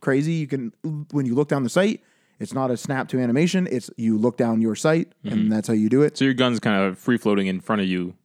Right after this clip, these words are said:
Speaker 1: It's, uh, it's in a hand, so, like, the
Speaker 2: But yeah,
Speaker 1: game
Speaker 2: but, but it's gonna just, like, there, and you can manipulate it, and then you can bring it up and look down the actual sights.
Speaker 1: You can look down. That's how I was doing. Yeah, so, like,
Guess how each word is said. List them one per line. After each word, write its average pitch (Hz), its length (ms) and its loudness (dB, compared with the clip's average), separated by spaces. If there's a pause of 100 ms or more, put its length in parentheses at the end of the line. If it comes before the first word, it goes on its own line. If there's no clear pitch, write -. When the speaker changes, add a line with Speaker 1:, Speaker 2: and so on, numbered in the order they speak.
(140)
Speaker 1:
It's, 151 140 0
uh, 180 160 4
it's 180 140 2
in 190 100 4
a 143 80 2
hand, 127 400 0
so, 143 80 -2
like, 131 160 0
the 131 80 0
Speaker 2:
But 135 180 4
yeah, 107 140 6
Speaker 1:
game 85 100 2
Speaker 2:
but, 101 180 0
but 104 120 2
it's 101 160 -2
gonna 104 240 0
just, 95 240 -8
like, 95 160 -4
there, 92 300 2
and 98 100 -4
you 104 80 -2
can 104 240 -4
manipulate 101 480 0
it, 95 120 0
and 98 140 -6
then 98 40 0
you 95 60 -2
can 98 120 -6
bring 104 160 0
it 98 80 2
up 95 120 2
and 101 120 -2
look 107 120 -2
down 101 200 0
the 98 80 2
actual 95 320 -2
sights. - 260 -6
Speaker 1:
You 143 60 2
can 151 100 2
look 156 120 0
down. 156 120 2
That's 151 180 2
how 151 120 2
I - 20 2
was 135 120 -2
doing. 160 200 -2
Yeah, 139 220 0
so, 143 160 -2
like, 131 180 -2